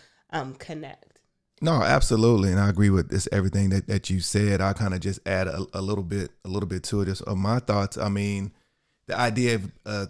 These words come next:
Speaker 2: some, even though you just like to talk, some people just be, use communication to disseminate, right?
Speaker 1: Mm-hmm.
Speaker 2: Not necessarily to even to get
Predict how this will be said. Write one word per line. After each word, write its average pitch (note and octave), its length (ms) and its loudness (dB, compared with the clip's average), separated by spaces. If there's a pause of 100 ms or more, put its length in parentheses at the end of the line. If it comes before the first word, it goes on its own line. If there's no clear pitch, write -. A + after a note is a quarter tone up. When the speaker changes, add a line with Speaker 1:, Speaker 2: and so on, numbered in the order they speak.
Speaker 2:
some, F#3 320 0
even G#3 260 -2
though F3 200 2
you D3+ 100 -2
just C#3+ 160 0
like C#3 160 -2
to - 60 -6
talk, C3 240 -2
some A3 100 -2
people - 140 4
just B2 320 0
be, G#2+ 400 0 (200)
use A#2 260 -6
communication A2 840 0 (200)
to B2 140 -2
disseminate, F#2+ 680 -2 (520)
right? - 260 -4 (140)
Speaker 1:
Mm-hmm. G3+ 160 -20 (200)
Speaker 2:
Not B2+ 180 0
necessarily B2 520 0
to A#2 120 -4
even A2 240 0
to G#2+ 160 -4
get G#2+ 460 -2